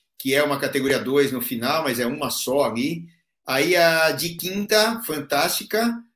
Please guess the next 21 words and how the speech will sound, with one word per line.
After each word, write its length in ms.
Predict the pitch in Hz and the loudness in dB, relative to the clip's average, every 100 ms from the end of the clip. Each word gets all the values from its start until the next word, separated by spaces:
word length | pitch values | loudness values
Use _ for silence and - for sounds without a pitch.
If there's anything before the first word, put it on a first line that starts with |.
| _ - | _ -2
A 120 | 143 | 0
de 140 | 143 | 2
sexta, 480 | 170 - 180 - 170 | 0 4 2 4 0
não, 320 | 165 165 202 | 0 0 -2
porque 380 | 202 147 - 156 | -4 -8 -2 0
são 240 | 143 147 131 | 0 -2 -2
duas 300 | 170 196 151 | -2 -2 -2
montanhas, 560 | 151 139 151 147 127 | -8 -4 -2 0 -2
assim, 280 | 127 - 156 | -2 -4 -6
muito 220 | 156 165 | -8 -6
longe 260 | 143 147 131 | -4 -4 -4
da 120 | 127 | -4
chegada 760 | - 117 113 139 170 170 175 | -4 -4 -2 0 0 0 0
e 240 | 143 135 120 | 0 -2 -4
categoria 480 | 131 123 120 120 110 | -6 -4 -4 -2 -2
dois 380 | 117 139 135 | 0 0 0
só. 360 | - 120 151 185 - _ _ _ | -2 2 2 0 -8 _ _ _
E 120 | 131 | 0
a 80 | 139 | 2
de 160 | 139 170 | 2 2
sábado, 640 | - 135 135 139 147 156 | 2 2 0 0 -2 -4